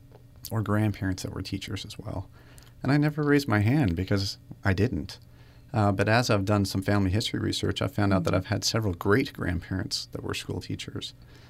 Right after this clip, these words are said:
And even further back, uh, I had school teachers in my line.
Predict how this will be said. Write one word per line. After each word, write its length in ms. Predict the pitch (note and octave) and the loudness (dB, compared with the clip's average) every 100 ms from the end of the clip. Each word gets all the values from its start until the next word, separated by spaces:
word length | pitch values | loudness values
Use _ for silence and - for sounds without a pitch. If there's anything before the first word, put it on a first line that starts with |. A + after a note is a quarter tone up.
| - | -4
And 80 | A2 | 0
even 200 | G#2+ G2 | 0 0
further 300 | - A2+ G2+ | -2 0 2
back, 340 | G2 G#2 G2 - - - - | 4 2 0 -6 -20 -14 -4
uh, 200 | F#2 F2 | -2 0
I 100 | F2+ | 0
had 160 | F2+ F#2 | 0 0
school 200 | - G2+ | -4 -6
teachers 320 | - F#2+ F#2 | -4 -4 -2
in 60 | F#2 | -2
my 100 | F#2 | -2
line. 300 | F#2+ F#2+ | -2 -2